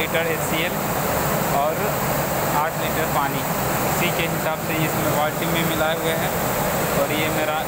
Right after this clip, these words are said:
एएचयू का कूलिंग कॉइल है, जो कि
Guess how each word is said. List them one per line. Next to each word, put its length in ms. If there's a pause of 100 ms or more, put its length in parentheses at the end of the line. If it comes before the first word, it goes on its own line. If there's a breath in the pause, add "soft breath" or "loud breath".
(140)
एएचयू 420
का 80 (140)
कूलिंग 280 (100)
कॉइल 280
है, 80 (1160)
जो 100 (140)
कि 100